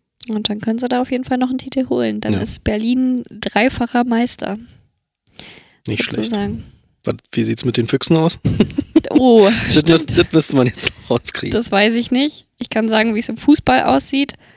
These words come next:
Speaker 1: Eher schlecht. <laughs> Da kümmern wir uns eher so um Richtung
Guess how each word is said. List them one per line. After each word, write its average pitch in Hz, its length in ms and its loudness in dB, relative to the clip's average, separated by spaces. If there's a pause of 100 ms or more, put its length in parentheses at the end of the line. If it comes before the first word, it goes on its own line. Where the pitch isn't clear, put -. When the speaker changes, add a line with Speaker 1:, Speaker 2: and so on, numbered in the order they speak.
(400)
Speaker 1:
Eher 170 260 2
schlecht. - 680 0 (540)
<laughs> - 1120 -10
Da 220 140 2
kümmern 233 340 2
wir 214 100 4
uns 220 120 0
eher 202 280 -2
so 190 380 0
um 208 160 -4
Richtung 190 640 -4